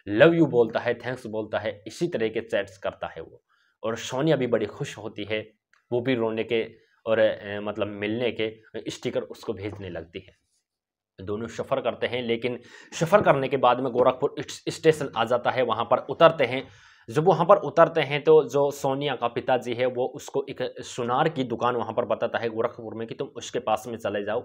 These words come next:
वो मेरा थोड़ा बेहद जान पहचान का भी है, अच्छी रेट में लगा देगा, कोई बात नहीं तुम ऐसे जाओ। लेकिन अतुल है वो कहता है कि अंकल जी तुम्हें मेरी बहन की शादी में परसों जरूर आना है। अगर तुम आओगे तो मुझे बड़ा खुशी होगी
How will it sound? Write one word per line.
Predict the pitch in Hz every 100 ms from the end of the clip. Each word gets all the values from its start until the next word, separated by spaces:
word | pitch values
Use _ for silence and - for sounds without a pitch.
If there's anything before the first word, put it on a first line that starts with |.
| -
वो | 110
मेरा | 113 110
थोड़ा | - 104 -
बेहद | 113 95 107 104
जान | 113 120
पहचान | 135 117 107 117 113
का | 110
भी | 107
है, | 101 135 - - _ -
अच्छी | 110 139
रेट | 117 110
में | 110
लगा | 101 98
देगा, | 95 101 123 - _ _
कोई | 104
बात | 104 107 107
नहीं | 107 127
तुम | 107
ऐसे | 98 95 92
जाओ। | 90
लेकिन | 120 127 131 -
अतुल | - 135
है | 113
वो | 117
कहता | 107 104 113
है | 110
कि | 117
अंकल | 120 113 110
जी | 110 117 120 _ _ _ - _ _
तुम्हें | - 135 170
मेरी | 127
बहन | 117 - 113 123
की | 123
शादी | - 113 120
में | 110 110
परसों | 110 104 117 110 - _ 104
जरूर | 123 110 117 -
आना | 92 85
है। | - -
अगर | 117 143
तुम | 147 139
आओगे | 107 120 117 120
तो | 127
मुझे | 107 107
बड़ा | - 107 123
खुशी | - 127 143
होगी | 110 107 113